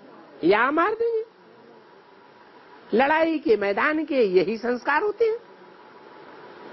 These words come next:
संस्कार आत्मा का ही है। फिर जब वो जन्म लेते हैं, भला कोई भी गृहस्थी के घर में जन्म लेते होंगे,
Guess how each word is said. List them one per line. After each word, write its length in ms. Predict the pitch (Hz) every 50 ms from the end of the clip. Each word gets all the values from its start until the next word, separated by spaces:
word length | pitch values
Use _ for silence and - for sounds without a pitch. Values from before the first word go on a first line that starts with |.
| - - - - - - - - - - - -
संस्कार 960 | - - 175 175 190 190 - - 214 208 220 233 240 247 254 254 254 254 254
आत्मा 480 | 247 247 247 240 240 - 254 233 226
का 160 | 226 226 214 196
ही 220 | 185 175 185 175
है। 360 | 156 165 156 147 139 131 - - - - - - - - - - - - - - - - - - - - - - - - - - - - - - - - - - - - - - - - - - - - - -
फिर 120 | - 170 160 - 139
जब 220 | 165 180 180 180
वो 120 | 196 214 214
जन्म 400 | 160 147 165 180 208 262 320 403
लेते 440 | 381 269 240 233 233 - 220 208
हैं, 640 | 196 180 170 165 165 165 165 175 196 247 311 370 359 - - - - - - - - - - - - - - - - - - - - - - - - - - - - - - - - - - - - - - - - - - - 131 135
भला 240 | 147 180 247 320 330
कोई 580 | 311 - - 226 214 240 277 320 403 415 415 392
भी 180 | 427 381 381
गृहस्थी 460 | 349 359 311 302 285 285 - - 285 262
के 160 | - 269 254
घर 180 | 247 233 226
में 200 | 240 240 233 220
जन्म 200 | 208 220 220 220
लेते 320 | 214 214 208 196 202 202 185
होंगे, 320 | 170 180 175 156 139 -